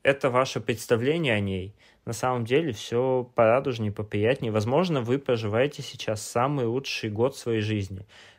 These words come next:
В следующем году тоже будет самый лучший год, а потом ещё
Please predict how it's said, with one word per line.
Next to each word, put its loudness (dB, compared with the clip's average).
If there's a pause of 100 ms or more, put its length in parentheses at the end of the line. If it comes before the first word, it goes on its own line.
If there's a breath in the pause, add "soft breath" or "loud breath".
В -16
следующем 2
году -4
тоже 0
будет -4
самый -4
лучший -8
год, -6
а -6
потом -8
ещё 0